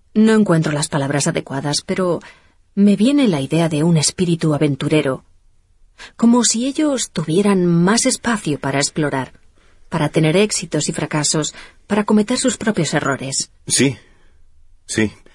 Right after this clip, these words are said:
Speaker 2: Me gusta la imagen de llevarlos en mi corazón porque me hace sentir mucho más espacio. ¿Sabes? Em, no es agradable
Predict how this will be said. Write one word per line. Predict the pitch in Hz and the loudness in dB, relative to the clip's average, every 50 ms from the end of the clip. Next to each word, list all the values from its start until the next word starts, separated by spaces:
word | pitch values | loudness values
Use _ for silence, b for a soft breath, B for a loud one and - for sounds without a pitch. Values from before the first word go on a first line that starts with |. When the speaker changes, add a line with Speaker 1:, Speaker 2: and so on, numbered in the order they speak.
| b b b b b b b b - - | b b b b b b b b -6 -2
Speaker 2:
Me | 98 92 | 0 0
gusta | 85 107 135 127 - 139 117 | 2 4 2 2 2 2 2
la | 113 | 2
imagen | 101 98 123 127 - 113 104 | 2 2 2 0 0 0 2
de | 95 95 | 2 2
llevarlos | 87 82 78 92 110 104 92 95 92 - - | 2 2 2 2 2 2 0 0 -2 0 0
en | 92 | 0
mi | 92 87 | 0 0
corazón | - 90 82 - - 107 104 92 85 | 0 0 0 0 0 0 0 0 0
porque | 80 - 98 82 - 104 101 98 98 69 | 0 -2 -2 0 0 0 2 2 0 -2
me | 69 92 107 110 | -2 -2 0 0
hace | 131 135 - 160 | 0 0 0 0
sentir | - 139 117 98 - 139 143 120 | 2 2 0 2 2 2 2 2
mucho | 101 98 110 139 139 - 139 | 2 2 2 2 0 0 -2
más | 135 139 135 - | -2 0 0 -2
espacio. | 117 - - 123 - - - 80 73 - - _ _ - - - _ _ _ _ _ - - - - - - - _ _ _ _ - | -2 -2 -2 -2 -2 -2 -2 -2 -2 -4 -8 _ _ -20 -20 -20 _ _ _ _ _ -20 -20 -20 -20 -20 -20 -20 _ _ _ _ -8
¿Sabes? | - - 110 127 131 - B B B B | -4 -2 0 0 0 -2 B B B B
Em, | - - 101 107 101 101 101 - - - - _ - | -4 -2 0 2 2 0 0 -4 -8 -16 -20 _ -6
no | 123 135 151 170 180 170 | -2 0 2 2 2 2
es | 160 - - | 2 0 0
agradable | 175 131 104 90 98 120 113 107 104 104 104 - | 0 0 0 0 0 2 2 2 2 0 0 -2